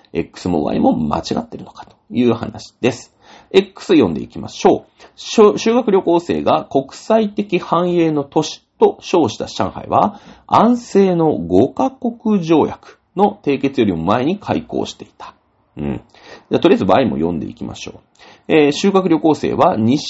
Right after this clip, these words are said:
清戦争の勝利で、日本が得た利権の一端を目撃したり、清国の敗北に対する上海市民の反応を体験したりしたと。うん。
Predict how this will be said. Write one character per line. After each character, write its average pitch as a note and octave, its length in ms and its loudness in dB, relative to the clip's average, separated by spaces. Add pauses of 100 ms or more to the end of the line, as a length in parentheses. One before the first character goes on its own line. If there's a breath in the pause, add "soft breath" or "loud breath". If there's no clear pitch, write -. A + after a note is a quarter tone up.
清 B3+ 180 2
戦 A#3+ 220 0
争 A#2 280 0
の C#2 80 -4
勝 - 300 -2
利 - 80 -6
で、 - 160 -16 (400 soft breath)
日 C3 80 -2
本 C3+ 240 2
が E2+ 140 0
得 A2 120 0
た C#2+ 100 -4
利 D#2+ 140 -4
権 F3 240 2
の F#3 140 0
一 - 260 -4
端 F3 140 -2
を D#3+ 100 0
目 C#3+ 180 0
撃 A#2+ 220 -2
し A#2+ 80 -10
た - 100 0
り、 F3 220 0 (220 loud breath)
清 A#3 300 2
国 A#2+ 200 2
の E2+ 80 0
敗 C3+ 220 2
北 A#2+ 180 -2
に A2 100 0
対 G#2+ 200 0
す A2 80 -4
る D#2+ 80 -4
上 C3+ 260 -2
海 D3+ 140 2
市 C#3 100 -4
民 G2 160 0
の C#2+ 80 -4
反 C3+ 300 -2
応 F#2 160 0
を G2 80 0
体 A2+ 260 -2
験 D2+ 240 -6
し - 80 -14
た - 100 -8
り - 140 -12
し - 140 -18
た - 120 -14
と。 - 140 -20 (300)
う F2+ 40 -6
ん。 D2 140 -6